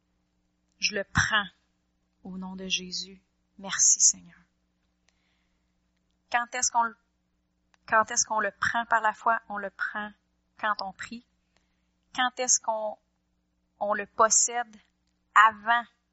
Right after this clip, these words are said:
de le voir avec nos yeux. On peut pas dire, « Ouais, mais j'ai prié puis je l'ai pas. » Non, il dit, si on fait juste reculer un petit peu dans Marc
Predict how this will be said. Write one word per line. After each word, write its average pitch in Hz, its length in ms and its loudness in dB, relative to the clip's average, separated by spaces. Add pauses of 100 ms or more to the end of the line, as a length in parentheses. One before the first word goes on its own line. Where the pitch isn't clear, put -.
(120)
de 185 120 -10
le 190 120 -6
voir 190 360 6
avec 180 240 -6
nos 185 200 -14
yeux. 180 320 -12 (480)
On 202 120 0
peut 220 120 0
pas 214 160 2
dire, « 226 380 -2 (800)
Ouais, 214 100 4
mais 214 100 -2
j'ai 208 120 0
prié 233 300 -6
puis - 120 -2
je 208 60 0
l'ai 196 200 -6
pas. » 220 240 2 (200)
Non, 233 240 0
il 202 80 -8
dit, 185 260 -6 (1500)
si - 240 0
on 175 140 -18
fait - 120 -12
juste 196 200 -4
reculer 202 340 -12
un 208 100 -8
petit - 160 -10
peu 220 140 -20
dans 190 160 -4
Marc 190 380 -2